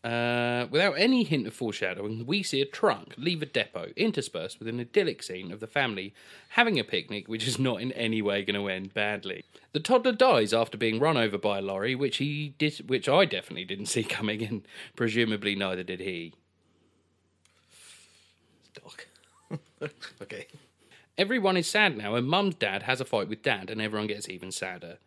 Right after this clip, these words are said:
Speaker 1: Dad and Judd have a chat about whether to rebury Gage in the pet cemetery, which is obviously not gonna happen, because Judd explains a story of what happened the last time, despite earlier saying it never happened earlier in the film. Mum and Ellie go away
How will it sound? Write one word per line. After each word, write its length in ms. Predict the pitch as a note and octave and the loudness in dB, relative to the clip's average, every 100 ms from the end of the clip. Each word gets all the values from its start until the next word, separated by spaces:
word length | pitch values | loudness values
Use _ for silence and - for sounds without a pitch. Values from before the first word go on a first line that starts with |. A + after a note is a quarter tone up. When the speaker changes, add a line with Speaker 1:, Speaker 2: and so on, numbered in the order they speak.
| _ - _ | _ -20 _
Speaker 1:
Dad 300 | A#2 A2+ A2+ | 0 0 0
and 180 | A2+ G#2+ | -4 -2
Judd 280 | G#2+ G2 F#2+ | -2 -2 -4
have 160 | G#2 | -4
a 40 | G2+ | -4
chat 280 | - C#3 - | -2 -2 -2
about 280 | G#2 F#2+ | -4 -2
whether 240 | G2+ D#3 D3 | 2 2 2
to 120 | C3 | -2
rebury 600 | A2+ E3+ A3 D#3+ G2+ G#2 | 0 0 2 2 2 0
Gage 360 | G2 F#2+ F#2 - | -4 -6 -6 -10
in 100 | G#2 | -10
the 60 | |
pet 240 | - G#2+ - | -6 -6 -4
cemetery, 540 | G2 E2+ - - F2+ - - - | -8 -8 -12 -16 -16 -20 -8 0
which 240 | C3+ - | 2 2
is 140 | C3+ | 4
obviously 500 | D3+ A#2 B2 A2 B2 | 4 4 2 0 0
not 240 | A2 A2 F2+ | 2 0 -2
gonna 200 | G2+ G2 | -4 -2
happen, 400 | F#2+ F2+ F2 E2 | -6 -6 -10 -10
because 240 | F2+ A2+ | -6 -4
Judd 260 | - F#3 E3+ | 0 2 0
explains 400 | G#2+ - F#2 F2+ | -4 -2 -2 -4
a 40 | |
story 320 | - F#2+ F#2+ | -8 -6 -4
of 100 | G2+ | -4
what 160 | G#2+ G2+ | -6 -4
happened 280 | A#2 - A2+ | -4 -4 -4
the 40 | |
last 420 | A2+ D3 F#3+ - - | -2 0 0 -4 -12
time, 280 | - F#2+ - - - - | -16 -18 -20 -20 -20 -10
despite 440 | - C#3 D3+ D3 - | -4 0 4 4 4
earlier 340 | F3 F#3 D3 A2 | 6 6 4 2
saying 360 | - F2+ G#2 | -2 -6 -2
it 120 | A#2+ | -2
never 380 | A2+ B2 A#2 A2+ | -2 0 0 2
happened 480 | A#2 A#2+ - F2 F2 - - - | 2 0 -4 -10 -12 -16 -20 -4
earlier 340 | G#2+ G2+ G2 G2 | -2 0 -2 -4
in 100 | F#2+ | -8
the 60 | |
film. 320 | - - D2+ _ _ _ _ _ - | -12 -16 -16 _ _ _ _ _ -2
Mum 360 | D3+ F3 F#3+ - | 2 4 2 0
and 140 | C3 - | 0 2
Ellie 200 | A3+ D#3 | 2 2
go 180 | A2 | 2
away 380 | G2+ G2 G2+ G2 | 2 0 -2 -4